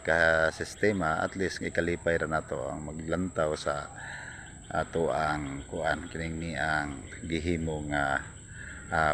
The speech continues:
payag-payag. So mao ni mga kaagaw ang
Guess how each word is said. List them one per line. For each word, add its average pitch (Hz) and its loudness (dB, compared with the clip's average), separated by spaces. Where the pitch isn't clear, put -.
payag-payag. 71 2
So 65 -4
mao 90 4
ni 135 8
mga 127 6
kaagaw 107 6
ang 87 4